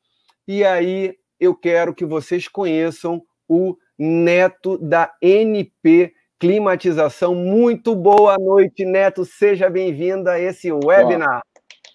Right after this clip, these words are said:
Speaker 2: Boa noite, Fabiano. Tudo bom? Joia. Boa noite, pessoal. Tudo bem? Boa noite a todos aí que tá, estão nos assistindo. É, é, falando um pouco aí, acompanhando a todo o comentário da galera e tudo mais,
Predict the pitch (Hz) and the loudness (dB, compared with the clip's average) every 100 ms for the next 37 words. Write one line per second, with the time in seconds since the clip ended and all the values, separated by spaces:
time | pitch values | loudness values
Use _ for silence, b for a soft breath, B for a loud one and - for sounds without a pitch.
0 | _ _ _ _ _ _ _ _ _ _ | _ _ _ _ _ _ _ _ _ _
1 | - 120 127 127 131 123 131 127 120 120 | -4 -2 0 -2 -4 -6 -8 -6 -8 -12
2 | 117 110 104 131 147 156 151 _ _ _ | -14 -12 -6 -4 -2 -2 -6 _ _ _
3 | _ - - 107 113 120 107 120 127 - | _ -20 -20 -14 -12 -10 -8 -6 -8 -10
4 | 120 - 117 104 95 104 123 135 123 - | -14 -8 -8 -10 -14 -10 -10 -12 -16 -16
5 | 110 113 - 98 113 98 104 - 104 - | -12 -12 -12 -12 -12 -10 -12 -10 -14 -14
6 | _ 104 98 117 110 107 104 - 131 120 | _ -20 -12 -10 -8 -12 -12 -18 -10 -8
7 | 135 139 139 _ b b b b b b | -6 -8 -12 _ b b b b b b
8 | b b _ 110 117 120 113 113 110 107 | b b _ -4 -2 -2 -2 -6 -6 -6
9 | - 52 _ - 52 50 98 _ _ _ | -8 -12 _ -18 -16 -14 -16 _ _ _
10 | - 123 131 135 113 135 147 117 123 - | -4 -2 -2 -4 -4 -4 -2 -4 -6 -8
11 | 117 110 110 113 113 101 92 _ 95 92 | -14 -12 -12 -12 -12 -12 -14 _ -12 -10
12 | - 110 - 110 98 90 113 123 107 98 | -6 -8 -6 -10 -12 -8 -4 -4 -6 -6
13 | 95 98 110 104 - 92 92 104 117 - | -8 -6 -6 -8 -12 -16 -8 -6 -6 -10